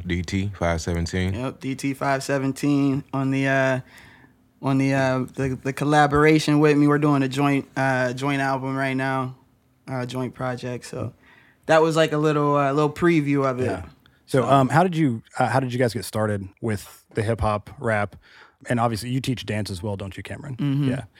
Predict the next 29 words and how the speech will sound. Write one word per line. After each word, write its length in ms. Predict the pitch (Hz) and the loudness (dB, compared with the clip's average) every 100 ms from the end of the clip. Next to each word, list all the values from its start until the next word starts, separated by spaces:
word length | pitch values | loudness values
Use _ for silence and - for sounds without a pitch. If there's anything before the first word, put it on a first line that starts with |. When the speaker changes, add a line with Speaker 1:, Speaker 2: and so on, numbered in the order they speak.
| - - - | -20 -20 -12
Speaker 3:
So, 260 | 120 104 | -8 -6
um, 140 | 107 104 | -4 0
how 100 | 135 | 0
did 80 | 131 | 2
you 40 | |
guys, 240 | 127 107 - - | 0 0 -6 -10
you 80 | 107 | -8
know, 80 | 95 | -4
get 180 | 117 | -2
into 240 | 110 110 101 | -2 -2 -4
that? 300 | 92 92 90 - - - | -4 -8 -10 -18 -20 -8
Speaker 2:
I, 340 | 139 147 135 143 | 0 2 2 2
I 20 | |
guess 320 | 143 208 277 | 4 2 4
I 80 | 196 | 2
would 180 | 185 165 | 2 2
say, 300 | 165 156 147 | 2 2 2
like, 520 | 147 143 131 127 - _ - _ | 2 0 0 -4 -16 _ -20 _
getting 300 | 151 170 165 | 0 2 2
into 220 | 151 139 131 | 2 0 0
music, 880 | 139 165 190 165 139 131 120 - - - _ _ _ _ - | 0 0 0 0 0 0 -2 -8 -20 -20 _ _ _ _ -8
it 100 | 139 | -6
kinda 320 | 143 147 135 135 | -2 0 0 0
happened 800 | 139 135 127 131 127 123 120 135 _ _ _ _ - - _ | 0 -2 -2 -4 -2 -4 -6 -10 _ _ _ _ -20 -20 _
through, 380 | - 131 131 127 | -10 -6 -4 -2
um, 600 | 120 113 98 - - - - - _ _ _ _ _ _ - - | -4 -6 -8 -12 -14 -16 -20 -20 _ _ _ _ _ _ -20 -6
probably 260 | 165 202 | -4 -4
through 160 | 202 127 | -4 -6
theater, 540 | - 143 127 76 - | -4 -2 -2 -6 -14